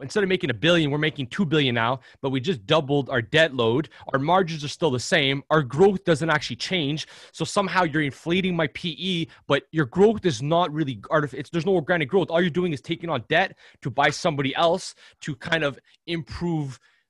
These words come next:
the appearance of your business." But, uh, when you, when you just buy out businesses just to kind of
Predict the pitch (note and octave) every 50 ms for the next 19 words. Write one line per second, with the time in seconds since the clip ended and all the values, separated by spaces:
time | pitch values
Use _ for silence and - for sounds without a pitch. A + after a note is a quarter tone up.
0 | _ _ _ A#2+ C#3+ C#3 B2+ - - - F#3 E3+ D#3+ D3+ C#3+ B2 - - - C#3
1 | B2+ A#2 B2+ C3 C3 B2 - - - D3+ C#3+ A2+ A2 A#2 G2 F#2+ - - - -
2 | B2 A2+ - _ _ _ - - - - _ _ _ - B2 B2 - F#3 F3 E3+
3 | D#3+ F3 F#3+ F#3 E3+ A#3+ B3+ - - - E3 G3+ G3 G3 A3+ G3+ D4+ A#3+ D3+ -
4 | - D#3 E3 E3+ D3 E3 F3 D3 A#2+ C#3 D3 C#3 - G3 - - A3 A3+ A#3 A3+
5 | G3 D3 A#2 A#2 D3+ D#3+ - - - - - E3 D#3 D#3 D#3 D3+